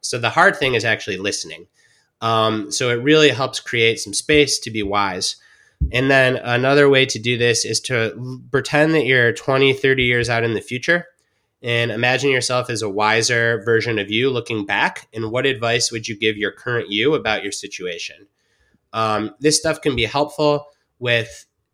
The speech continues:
things as trivial as whether or not to do a workout when you're injured, all the way up to whether to stay in a relationship or whether to take a new job or stay in a job. Um, so the more emotionally fraught and intense the situation is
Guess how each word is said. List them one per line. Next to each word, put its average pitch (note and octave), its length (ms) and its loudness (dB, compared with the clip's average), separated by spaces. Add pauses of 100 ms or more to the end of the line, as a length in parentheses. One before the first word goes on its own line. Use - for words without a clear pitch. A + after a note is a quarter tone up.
(120)
things C3+ 340 0
as G#2+ 140 -2
trivial D#3 480 4
as A#2 160 0
whether A#2+ 280 0
or A2 60 0
not C#3+ 220 0
to D#3 80 -6
do D#3+ 160 0
a D#3+ 40 2
workout E3 560 2
when E3 140 0
you're E3+ 160 2
injured, F#3+ 480 0 (420)
all C3 160 2
the C#3 120 4
way B2+ 180 6
up B2+ 240 2
to B2+ 300 0
whether B2 260 0
to C3+ 60 -2
stay D#3+ 220 0
in D#3+ 80 2
a D#3+ 40 2
relationship D#3 800 -2
or A2 320 -2
whether A#2+ 380 2
to C3 540 -2 (100)
take C#3 200 2
a C#3+ 60 0
new C#3 180 0
job C3+ 520 2
or A2+ 240 -2
stay E3+ 320 -2
in A#2 120 -2
a F#2+ 80 -8
job. F#2 420 -8 (460)
Um, G#2+ 560 -2 (100)
so A2+ 460 -2 (360)
the A#2 120 -6
more D3+ 420 4
emotionally C#3 640 0
fraught B2+ 560 -2
and A#2 140 -4
intense B2 400 -4
the A#2 100 -8
situation A2+ 640 -4
is C#3 540 0